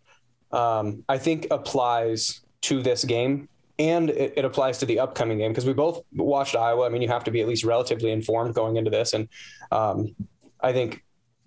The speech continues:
offensively, they're, uh, n-, they didn't have a ton of output, like Iowa didn't.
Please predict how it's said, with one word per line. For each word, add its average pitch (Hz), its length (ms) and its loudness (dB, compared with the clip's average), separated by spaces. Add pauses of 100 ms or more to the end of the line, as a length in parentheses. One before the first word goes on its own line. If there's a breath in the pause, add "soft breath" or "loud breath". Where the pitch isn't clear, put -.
(320)
offensively, 135 1120 0 (500)
they're, 123 800 2 (480)
uh, 110 540 0 (220)
n-, - 480 -2
they 143 220 2
didn't 175 160 2
have 156 160 2
a 139 60 0
ton 135 180 2
of 117 60 2
output, - 340 0 (100)
like 123 140 0
Iowa 127 320 2
didn't. - 380 -4